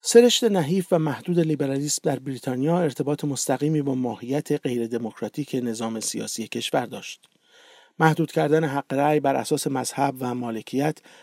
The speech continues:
و بخشبندی حوزه‌های انتخاباتی بر اساس مناطق روستایی به اشراف اجازه می‌داد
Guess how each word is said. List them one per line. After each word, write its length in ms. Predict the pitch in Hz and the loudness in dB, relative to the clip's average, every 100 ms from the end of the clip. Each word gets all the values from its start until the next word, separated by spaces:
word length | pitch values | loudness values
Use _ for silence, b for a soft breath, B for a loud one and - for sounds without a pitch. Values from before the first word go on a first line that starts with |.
| B 143 | B -4
و 60 | |
بخشبندی 680 | 131 135 - - 135 131 147 | 0 0 -2 -2 -2 0 0
حوزه‌های 560 | 143 127 123 117 123 127 | 0 0 -4 -2 0 -2
انتخاباتی 600 | 117 117 113 113 104 151 | -2 -6 -4 -4 -4 -4
بر 140 | 127 | -2
اساس 320 | 110 131 127 | -2 -4 -6
مناطق 420 | 127 117 107 120 120 | -4 -4 -6 -6 -4
روستایی 680 | 117 117 - 110 135 170 B B B B - | -4 -6 -4 -2 -2 -2 B B B B -2
به 80 | |
اشراف 400 | 180 165 - 196 | 0 2 0 0
اجازه 320 | 190 151 143 196 | 2 2 4 2
می‌داد 380 | 202 190 196 | 4 2 2